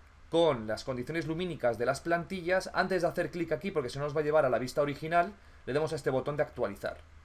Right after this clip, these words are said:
Entonces, de esta forma, veis, acaba de aplicar la condición lumínica que tenía esta plantilla de uno day a este, a este entorno. Entonces, fijaos, ahora si yo renderizo,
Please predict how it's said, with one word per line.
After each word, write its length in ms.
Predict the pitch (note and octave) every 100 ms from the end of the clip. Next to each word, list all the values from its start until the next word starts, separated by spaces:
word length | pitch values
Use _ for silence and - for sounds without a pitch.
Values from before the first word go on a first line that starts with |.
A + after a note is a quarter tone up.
| -
Entonces, 220 | - C3 B2+
de 60 |
esta 180 | F3 G#3
forma, 260 | G3+ F#3+ F3
veis, 180 | F3+
acaba 220 | - E3 F3+
de 100 | F#3
aplicar 560 | F3 D#3+ - F3+ F3+ -
la 120 | B2+
condición 360 | C3+ C3 D3+ F3
lumínica 320 | F3+ F#3 C#3
que 100 | B2
tenía 260 | C3 D#3
esta 200 | D#3+ F3
plantilla 440 | E3 D#3 D#3 D#3 C3
de 200 | A2+ -
uno 280 | E3 E3+ E3+
day 320 | F#3 F3 A3 - - - -
a 120 | C#3
este, 560 | C#3 C3 A#2 G2+ F#2 -
a 80 |
este 160 | C3 B2+
entorno. 460 | A2 G2 F#2+ D3+ A3+
Entonces, 220 | B2+ C3+
fijaos, 320 | C3 C#3+ D#3
ahora 140 | C#3+ C#3
si 140 | C3
yo 120 | A#2+
renderizo, 640 | C3 D3 E3+ F#3+ G3 G3+